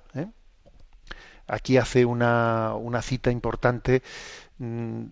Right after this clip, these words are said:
de aquel encuentro que tuvo en Abu Dhabi el Papa con el gran imán Ahmad al-Tayeb, ¿eh? Pero además de eso, a-, añade el Santo Padre, ¿eh?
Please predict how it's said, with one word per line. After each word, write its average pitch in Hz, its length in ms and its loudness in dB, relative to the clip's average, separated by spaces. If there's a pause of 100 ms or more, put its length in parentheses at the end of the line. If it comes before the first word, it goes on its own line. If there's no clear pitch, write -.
de 123 300 2
aquel 123 320 4
encuentro 123 640 2
que 120 120 -4
tuvo 120 240 0
en 117 60 -2
Abu 113 160 0
Dhabi 120 460 2
el 117 420 4
Papa 120 320 0
con 113 200 -6
el 104 100 -4
gran 113 200 -2
imán 117 380 0 (480)
Ahmad 113 400 0
al-Tayeb, 117 680 4 (280)
¿eh? 143 140 -8 (720)
Pero 170 220 6
además 160 320 4
de 160 80 6
eso, 156 340 2
a-, 117 340 2
añade 123 400 4
el 110 80 4
Santo 139 320 0
Padre, 143 380 6 (420)
¿eh? 127 180 -2